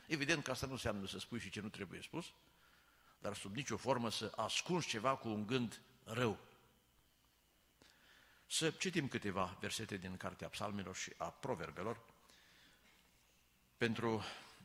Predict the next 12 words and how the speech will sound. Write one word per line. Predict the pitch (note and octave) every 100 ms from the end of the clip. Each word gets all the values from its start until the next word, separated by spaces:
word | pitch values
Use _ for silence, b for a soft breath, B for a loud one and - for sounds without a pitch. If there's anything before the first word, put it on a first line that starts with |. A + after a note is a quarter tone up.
| B _ _ _ _ -
a | -
aminti | C#3+ B2 A2 A2+
câteva | A2+ A2+ G#2 F#2 F2+ E2+ F2 B B B - - - - _ _ _ - - - - - - - - - - -
cuvinte | B2 F#2 G#2+ G2
despre | F#2+ -
felul | G2 A#2 G#2
în | G2
care | G2+ F#2
oamenii | G2 G#2 F#2 F2 - - - _ _ -
sunt | - F#3+
sinceri | E3 C3 B2 C3+
sau | G#2+ A2 G#2+ -